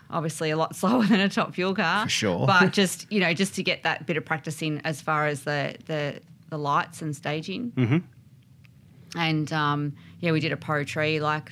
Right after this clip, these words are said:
Speaker 1: like Top Fuel and, um, just did that. So that was the only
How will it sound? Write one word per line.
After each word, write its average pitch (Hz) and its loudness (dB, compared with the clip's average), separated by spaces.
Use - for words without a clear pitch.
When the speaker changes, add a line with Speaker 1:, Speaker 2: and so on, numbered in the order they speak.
Speaker 1:
like 147 -4
Top - -6
Fuel 196 0
and, 156 -2
um, 156 -2
just - -6
did 170 -8
that. 214 -2
So - 0
that 220 4
was 214 6
the 202 2
only 185 2